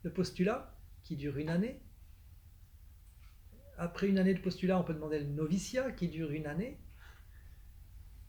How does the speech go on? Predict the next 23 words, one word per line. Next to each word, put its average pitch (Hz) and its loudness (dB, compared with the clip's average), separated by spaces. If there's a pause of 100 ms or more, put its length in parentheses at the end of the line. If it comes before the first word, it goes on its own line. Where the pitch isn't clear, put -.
(120)
Euh, 156 2
dans 160 2
le 165 6
noviciat, 226 6 (160)
on 175 6
est 170 6
lié 233 6
à 214 8
la 190 6
communauté 196 4 (160)
par 196 4
une 185 6
promesse. - -4 (2750)
Après 220 6
le 175 6
noviciat 170 4
d'une 160 0
année, 180 4
on 165 -2
peut 151 -4
demander 151 -4
les 143 0
vœux, 214 2